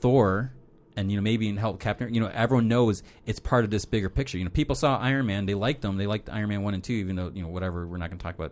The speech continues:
issues with that. But I think having all these movies in the same, you know, leading to the Avengers, same universe,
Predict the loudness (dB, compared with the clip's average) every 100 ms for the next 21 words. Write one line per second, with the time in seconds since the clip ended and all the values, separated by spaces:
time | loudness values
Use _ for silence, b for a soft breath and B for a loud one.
0 | -10 -10 -8 -8 -8 -6 -6 -6 -10 B
1 | B B B 2 2 -2 B 0 2 2
2 | 0 0 2 2 2 2 2 2 2 2
3 | 2 0 -2 -4 -2 -2 0 0 0 2
4 | 2 0 -4 -6 -2 -2 -2 -2 -4 -4
5 | -2 0 0 0 0 0 0